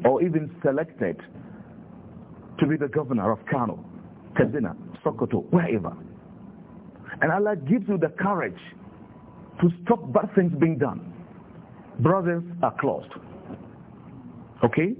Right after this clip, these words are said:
Liquor houses are stopped. Don't you think you are coming closer to Allah? Allah says in Quran chapter twenty-two,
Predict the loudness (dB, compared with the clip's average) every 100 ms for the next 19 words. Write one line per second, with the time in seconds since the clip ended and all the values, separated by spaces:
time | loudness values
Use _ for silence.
0 | -10 -16 -16 -18 -18 -18 2 6 6 6
1 | 0 2 0 0 0 -4 -6 -14 -20 -20
2 | -18 -16 -2 2 4 4 -2 -14 -16 0
3 | 2 2 -10 -16 -18 -18 -16 -14 -14 -4
4 | 4 6 6 4 4 2 2 2 2 2
5 | 2 2 2 2 0 -2 -8 -16 -18 -18
6 | -18 -20 -20 -20 -20 -18 -18 -2 2 4
7 | 2 2 0 2 0 2 2 2 2 2
8 | 2 2 2 2 2 2 0